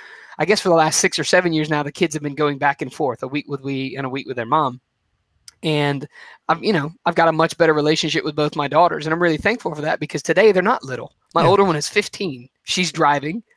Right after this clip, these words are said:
Speaker 1: She's got a car, or she wants, you know, she, she wants a car. She's working her first job. She's interested in dating. And if there's ever a time when I need to have a good relationship with my daughter,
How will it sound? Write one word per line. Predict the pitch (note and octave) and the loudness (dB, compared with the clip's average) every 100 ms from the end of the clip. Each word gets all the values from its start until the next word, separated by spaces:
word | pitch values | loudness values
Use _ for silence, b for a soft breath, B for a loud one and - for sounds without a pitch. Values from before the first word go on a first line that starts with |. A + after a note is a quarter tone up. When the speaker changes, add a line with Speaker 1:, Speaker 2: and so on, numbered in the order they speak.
| - | -8
Speaker 1:
She's | G#3 G3 | -4 0
got | E3+ | 0
a | C3+ | 0
car, | - D3 C#3+ | 2 4 4
or | D#3 D#3 | 4 0
she | - F3 | 0 -4
wants, | E3+ F3 F#3 | -2 -2 0
you | |
know, | D3+ | -2
she, | - E3 D#3+ | -4 -6 -8
she | E3+ | -6
wants | D#3+ E3 - | -4 -4 -4
a | |
car. | - C#3+ C3 C#3+ B B B | 0 2 2 -2 B B B
She's | - F3 D#3+ D3 | -2 0 -2 -2
working | F3 F#3+ E3 | -2 -2 -2
her | F3+ | 0
first | F3+ D#3+ - | 0 0 -2
job. | C#3 B2+ C#3 | -4 -4 -6
She's | E3+ F3 | -4 -2
interested | F3 F#3+ F#3+ F3 | -2 -2 -2 -2
in | D#3+ | -2
dating. | C#3+ C3+ B2+ C3 - _ _ _ | -4 -4 -6 -10 -16 _ _ _
And | F3 | -2
if | F3 | 0
there's | E3+ - | -2 0
ever | G#3 G3+ F#3 | 0 2 2
a | D#3+ | 0
time | E3 D3+ C#3 | -2 -2 -4
when | C#3+ - | -6 -2
I | F3 F#3 | 0 0
need | E3 | 0
to | D#3+ | 2
have | D#3 | 2
a | D#3 | 0
good | D#3+ | -2
relationship | D3+ D3+ D3+ D#3+ D#3+ D3+ | -2 -2 -2 -4 -2 -2
with | D3+ | 0
my | D#3 | -2
daughter, | C#3 C#3+ F#3+ B3+ | 0 2 2 0